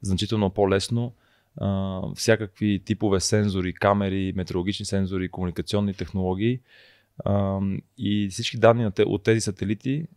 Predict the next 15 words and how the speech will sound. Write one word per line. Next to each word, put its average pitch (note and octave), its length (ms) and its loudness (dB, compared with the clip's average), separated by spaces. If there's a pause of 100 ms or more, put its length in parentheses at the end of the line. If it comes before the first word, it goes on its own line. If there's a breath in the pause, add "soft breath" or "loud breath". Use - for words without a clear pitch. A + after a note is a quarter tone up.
(180)
които G2 320 -2
се F#2+ 120 -6
събират F#2+ 540 2
по F#2 100 -6
време G2 240 2
на F2 140 -4
техните F#2 360 -4
мисии, C3+ 420 -4 (400)
а, G2 360 -2
ще G2 140 -8
бъдат G#2 180 2
стримвани G#2 480 -2
в - 80 -18
общ - 280 -4
клауд. F#2+ 420 4